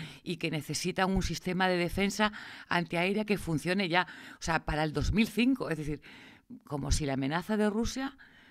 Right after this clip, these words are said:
o sea, como si, u-, no sé, o sea, a mí me parece desbordante. Es decir, es cierto que para Alemania siempre, Alemania yo creo que siempre ha utilizado la Unión Europea, pero que su principal socio es Estados Unidos. O sea,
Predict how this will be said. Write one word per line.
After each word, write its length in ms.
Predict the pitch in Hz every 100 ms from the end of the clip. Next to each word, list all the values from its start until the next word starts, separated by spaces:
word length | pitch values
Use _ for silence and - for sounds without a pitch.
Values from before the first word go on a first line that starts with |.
| -
o 60 | _
sea, 160 | - 143
como 280 | - 147
si, 180 | 143 147
u-, 180 | - 156
no 160 | 165 220
sé, 220 | 208 - -
o 80 |
sea, 160 | - - -
a 120 | 139
mí 140 | 165
me 100 | 226
parece 320 | 233 185 233
desbordante. 640 | 233 156 147 151 147 135 -
Es 140 | 202
decir, 300 | 190 160 127 - - - - - - - -
es 160 | 262
cierto 480 | 262 262 247 - 247 - - - - -
que 140 | 180
para 200 | 165 156
Alemania 480 | 151 147 165 180 180
siempre, 640 | 165 165 160 160 165 165 - _ - -
Alemania 460 | - 170 180 208 220
yo 160 | 202
creo 160 | 185 180
que 120 | 165
siempre 340 | 147 180 170 170
ha 40 |
utilizado 540 | 165 165 156 175 175
la 120 | 151 143
Unión 240 | 165 190
Europea, 640 | 190 160 147 165 156 160 - _ _ - - - _ _ -
pero 300 | 175 170 160
que 120 | 160
su 220 | - 160
principal 560 | 160 156 147 160 160 160
socio 340 | - 139 151
es 100 | -
Estados 380 | - 139 127 -
Unidos. 500 | - - - - - - - - - -
O 40 | -
sea, 180 | 165